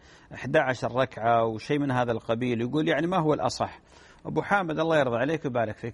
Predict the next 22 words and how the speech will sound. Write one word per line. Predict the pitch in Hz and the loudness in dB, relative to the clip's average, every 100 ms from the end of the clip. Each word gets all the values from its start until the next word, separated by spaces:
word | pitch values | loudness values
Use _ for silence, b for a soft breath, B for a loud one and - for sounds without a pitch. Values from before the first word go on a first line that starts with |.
| - | -10
يظهر | 78 196 190 185 185 | -8 -2 -2 0 -2
بأنك | 170 165 170 170 147 151 - | -2 -4 -2 -4 -2 -4 -4
عندك | 170 165 156 - | -4 -2 -2 -2
أكثر | 151 - - 160 | -4 -4 -2 0
من | 151 143 135 | 0 2 2
مسألة | 170 - 180 135 | 0 0 2 2
في | 120 | 2
هذا | 131 127 | 0 2
ال-، | 120 107 | 0 -2
الأمر. | - 120 139 101 - - b b b b b b b b 123 | -4 -2 0 -2 -6 -20 b b b b b b b b -2
آه، | 117 | -2
فيه | 107 185 214 180 | 0 -4 -2 -2
عندنا | 190 190 185 185 180 180 - | -2 0 2 4 2 2 -2
ما | 156 | 0
يسمى | 160 170 180 165 | 0 -2 0 0
بالسنن | 151 147 - 180 175 175 175 185 - - | 0 -2 -4 -2 0 0 0 -6 -10 -6
الراتبة، | 139 156 131 - 87 82 - _ _ b b b | 2 4 4 0 -14 -14 -18 _ _ b b b
هذه | 135 143 | -4 -4
السنن | - 165 151 | -4 -2 0
القبلية | 147 147 147 156 147 | 0 -2 0 2 2
والبعدية، | 135 135 117 143 123 104 | 2 0 -2 0 2 0
يعني | 90 | -2